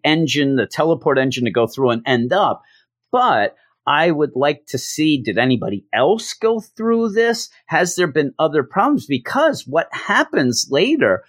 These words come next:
is we are told that this cloud, this pet cloud, came through because of the teleport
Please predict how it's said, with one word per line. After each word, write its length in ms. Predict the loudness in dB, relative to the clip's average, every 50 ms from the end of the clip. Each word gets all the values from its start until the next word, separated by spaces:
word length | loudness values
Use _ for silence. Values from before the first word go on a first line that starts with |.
| _ _ _ _ _
is 300 | 0 0 0 -2 -4 -4
we 220 | 0 0 0 0 2 2
are 260 | 2 2 2 0 -2
told 500 | -4 -2 0 2 2 2 2 0 -2 -8 _ _ _ -6
that 260 | -2 0 0 0 -2 -4 -4
this 360 | -2 0 0 0 -2 -8 -16 -20 _ _ _ _
cloud, 640 | -12 -4 -2 0 2 2 2 2 2 0 -2 -6 -14 _ -4
this 240 | -4 -4 -4 -6 -10 _
pet 300 | -4 -2 -2 -2 -2 -4 _
cloud, 600 | -12 -6 -2 0 0 2 2 0 0 -2 -2 -4 -8 _ _ _ _ _ _ -12
came 380 | -4 -2 0 0 0 0 0
through 800 | -2 -4 -8 -14 _ -6 -2 0 2 2 2 2 2 2 0 0 0
because 500 | -2 -4 -4 -4 -2 -2 0 0 -2 -4
of 80 | -6
the 100 | -6 -6
teleport 760 | -6 -4 -2 -2 -2 -2 -2 -6 -6 -2 0 0 0 0 -2